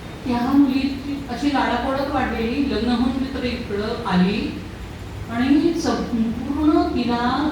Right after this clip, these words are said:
स्वयंपाकघरातलं सगळं काही काम या मामांजींनी केलं, कारण ते अतिशय प्रेमळ, मायाळू होते.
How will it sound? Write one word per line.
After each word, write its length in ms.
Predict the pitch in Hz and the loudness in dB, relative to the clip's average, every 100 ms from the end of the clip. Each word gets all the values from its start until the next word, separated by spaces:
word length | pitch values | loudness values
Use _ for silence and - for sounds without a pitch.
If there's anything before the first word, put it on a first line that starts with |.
| - | 0
स्वयंपाकघरातलं 1080 | 202 175 214 220 214 208 196 185 196 185 175 - - - - | -2 -2 -2 -2 0 -2 -2 -4 -6 -6 -4 -6 -8 -6 -4
सगळं 460 | 208 220 247 302 | -2 0 0 0
काही 320 | 285 233 233 | 2 2 2
काम 720 | 240 - 190 180 175 175 - - 196 | 0 0 2 4 4 0 -2 -4 -4
या 80 | 208 | 0
मामांजींनी 1000 | 202 180 175 208 226 226 202 214 285 294 | 2 4 4 6 6 4 2 2 2 2
केलं, 460 | 294 170 143 190 | 0 -4 -6 -6
कारण 160 | 208 240 | -6 -6
ते 400 | 247 269 330 - - - - | -6 -6 -6 -6 -10 -10 -6
अतिशय 560 | 208 214 285 302 311 349 | -6 0 4 4 4 0
प्रेमळ, 640 | 359 269 226 214 240 269 285 | 0 0 2 4 2 2 2
मायाळू 500 | 269 180 175 190 233 | 4 4 4 4 2
होते. 680 | 277 240 185 185 156 - | 2 2 0 -2 -4 -6